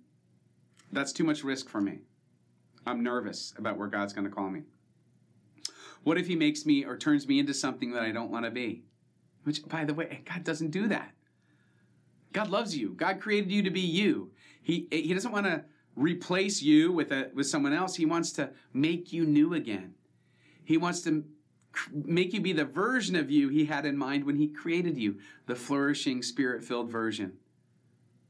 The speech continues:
I think, you know, sometimes we forget the Christian life isn't just about the he-, hereafter. It's about the here and now. So what are the obstacles? If it's fear, maybe that's something you wanna pray about this week.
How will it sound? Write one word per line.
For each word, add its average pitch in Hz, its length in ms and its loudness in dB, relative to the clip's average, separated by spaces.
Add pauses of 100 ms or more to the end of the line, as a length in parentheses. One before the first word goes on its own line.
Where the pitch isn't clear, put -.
(1800)
I 147 140 0
think, 175 380 -2
you 151 120 4
know, 156 80 2
sometimes 165 360 -2
we 160 80 2
forget 165 340 -2
the 131 60 -8
Christian 185 380 -2
life 156 240 0
isn't 135 240 -2
just 147 400 0
about 104 420 -6 (320)
the 113 140 0
he-, 107 240 0
hereafter. 120 840 0
It's 107 160 -8
about 101 280 -4
the 104 100 -4
here 101 440 -2 (560)
and 104 160 -2
now. 95 220 0
So 104 160 -6
what 254 120 0
are 277 40 -2
the 294 120 4
obstacles? 233 720 -4 (340)
If 151 160 0
it's - 200 -2
fear, 214 300 0
maybe 170 200 2
that's 185 200 -4
something 190 240 -6
you 175 60 0
wanna 156 180 2
pray 151 280 -2
about 120 260 -8
this - 220 -10
week. - 280 -14